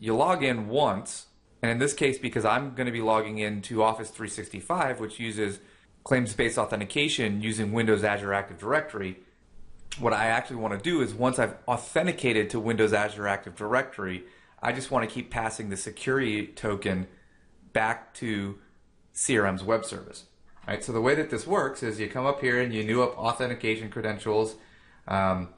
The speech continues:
you give it a username and a password, and this is my account name, and you can't see my password, it's over here off to the side of the screen. And then you call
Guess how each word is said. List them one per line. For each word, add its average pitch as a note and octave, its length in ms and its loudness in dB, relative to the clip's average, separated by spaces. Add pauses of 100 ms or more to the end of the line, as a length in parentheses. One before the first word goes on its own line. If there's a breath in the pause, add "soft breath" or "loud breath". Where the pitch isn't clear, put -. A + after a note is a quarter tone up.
(1080)
you G#2+ 140 -4
give A2 180 2
it G#2 80 6
a G2 120 2
username A#2+ 580 0
and B2+ 100 0
a - 20 2
password, F#2+ 720 -2 (340 loud breath)
and F#2+ 180 -2
this G#2 140 -2
is A2+ 140 -2
my A2+ 320 2 (260)
account G#2+ 400 -2
name, G2 260 -2
and F#2+ 280 -4
you F#2+ 100 -8
can't G2 220 -4
see G#2 120 -8
my G2 100 -2
password, F#2+ 440 -2
it's F#2+ 100 -8
over F#2 160 -4
here G2 140 -2
off F#2+ 200 -2
to G2 60 -4
the G2 120 -2
side F#2+ 220 0
of F#2+ 60 -2
the E2+ 60 -4
screen. E2+ 460 -8 (880 soft breath)
And C3 140 2
then G#3+ 140 4
you A#3+ 80 2
call C#3 720 0